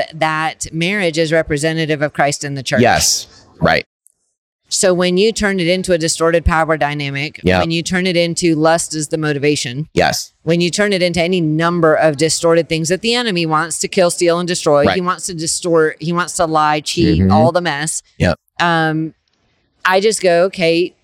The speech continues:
Speaker 1: do you really think that's how Christ wanted to represent himself with the church?"
Speaker 2: Yes.
Speaker 1: Do you really think that that does honor and glorify
Speaker 2: Right.
Speaker 1: the fact that we are the human representation in marriage?
Speaker 2: Yes.
Speaker 1: It is meant to be the human res-,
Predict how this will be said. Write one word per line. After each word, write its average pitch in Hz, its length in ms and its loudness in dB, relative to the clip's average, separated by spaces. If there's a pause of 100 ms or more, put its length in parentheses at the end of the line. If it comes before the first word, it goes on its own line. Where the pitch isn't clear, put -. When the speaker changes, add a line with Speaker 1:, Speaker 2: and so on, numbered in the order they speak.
Speaker 1:
do 165 120 0
you 190 180 0
really 180 380 0
think 175 320 -6
that's 160 220 -2
how 170 140 -2
Christ 160 440 -4
wanted 160 300 -4
to 156 80 -8
represent 147 600 -4
himself 143 800 0
with 156 200 0
the 131 80 -6
church?" 113 440 -6
Speaker 2:
Yes. - 380 0 (240)
Speaker 1:
Do 170 100 0
you 190 140 4
really 180 340 4
think 170 320 -4
that 151 180 -2
that 151 360 -2
does 156 640 2 (240)
honor 160 360 0
and 151 160 -4
glorify 151 440 2 (200)
Speaker 2:
Right. 139 260 -4 (540)
Speaker 1:
the 165 140 0
fact 160 300 0
that 151 120 -2
we 175 140 4
are 170 80 2
the 156 80 -2
human 170 500 -2
representation 151 800 -2
in 175 140 0
marriage? 147 420 -2
Speaker 2:
Yes. - 220 4
Speaker 1:
It 170 40 2
is 156 100 -4
meant 165 340 -2
to 170 100 -4
be 170 160 4
the 151 100 -2
human 165 300 -4
res-, 151 220 -2